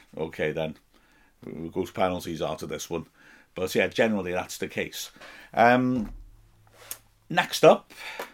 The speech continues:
is, ooh, back around, Father Daniel. "Remind me, what's the infraction and punishments when you're the last defender and you cynically take out the attacking player?" Right, so the p-, perhaps strangely named professional foul,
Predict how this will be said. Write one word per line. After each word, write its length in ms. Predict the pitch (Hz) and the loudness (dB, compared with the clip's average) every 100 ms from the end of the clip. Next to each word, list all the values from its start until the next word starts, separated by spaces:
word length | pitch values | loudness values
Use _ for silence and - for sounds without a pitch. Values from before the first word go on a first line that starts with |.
| _ _ _ _ _ _ _ _ _ _ _ _ _ _ _ _ _ _ _ | _ _ _ _ _ _ _ _ _ _ _ _ _ _ _ _ _ _ _
is, 480 | - 120 117 196 220 - | -4 -2 -2 -6 -10 -8
ooh, 260 | 131 101 | -6 -6
back 220 | - 104 - | -8 -12 -8
around, 180 | 113 | -8
Father 320 | 139 185 190 160 | 2 4 4 4
Daniel. 480 | 139 117 92 85 _ _ - - - | 4 4 2 -6 _ _ -20 -20 -6
"Remind 320 | 135 165 165 | -2 2 2
me, 60 | 131 | 4
what's 260 | 160 - | 2 2
the 100 | 208 | -2
infraction 680 | 185 165 - 196 - - 190 | -2 -4 -4 -4 -4 -6 -4
and 180 | 175 160 | -6 -8
punishments 580 | - 185 175 - 98 104 | -10 -10 -8 -4 -4 0
when 140 | 117 | 2
you're 100 | 117 | 2
the 60 | 117 | 4
last 320 | 123 127 135 | 4 4 2
defender 440 | 131 135 123 90 | 0 2 2 2
and 120 | 87 107 | -2 -2
you 80 | |
cynically 600 | 117 - - 156 - 117 | -4 0 0 0 -2 -4
take 260 | 110 123 113 | -2 -4 2
out 240 | 113 107 - - - | 2 2 -4 -20 -4
the 100 | 113 | -2
attacking 440 | 113 131 120 117 | 0 0 0 0
player?" 360 | 107 123 98 76 | 2 4 4 4
Right, 200 | 104 95 | 2 2
so 160 | - 110 | 4 4
the 140 | 107 - - - - - | 4 0 -18 -18 -20 -16
p-, 120 | - 147 | -8 -4
perhaps 280 | - 143 - | 2 2 2
strangely 680 | - 131 156 170 165 139 123 | -4 6 6 8 2 2 4
named 360 | 117 110 104 | 4 4 0
professional 720 | - 131 - 131 - 135 120 | -2 0 4 4 4 0 0
foul, 560 | 113 147 135 82 123 139 | 6 6 6 4 2 -2